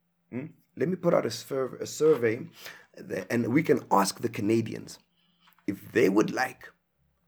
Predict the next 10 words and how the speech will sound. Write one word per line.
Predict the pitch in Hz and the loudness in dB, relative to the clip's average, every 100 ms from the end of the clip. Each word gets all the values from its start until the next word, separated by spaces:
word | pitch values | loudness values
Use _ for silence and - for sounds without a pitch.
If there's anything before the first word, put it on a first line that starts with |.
| _ _ _ _ _ - | _ _ _ _ _ -4
homophobic | 190 247 - - 139 143 | 0 2 2 2 2 0
marijuana, | 117 104 104 - 101 - _ _ _ _ _ _ _ _ _ - | 0 0 0 -4 -8 -10 _ _ _ _ _ _ _ _ _ 4
or | 214 185 151 - - _ _ _ _ | 6 6 4 -2 -10 _ _ _ _
they | 135 | -2
would | 117 104 | 0 -2
like | 117 160 165 156 | -2 -4 -6 -8
marijuana | 147 156 131 - 139 131 | -6 -4 -4 -6 -6 -8
from | - 120 - | -10 -10 -10
Namibia | - - 127 - - - _ _ _ _ _ _ _ - | -4 -2 -2 -4 -10 -12 _ _ _ _ _ _ _ -10
that | 117 117 | -8 -8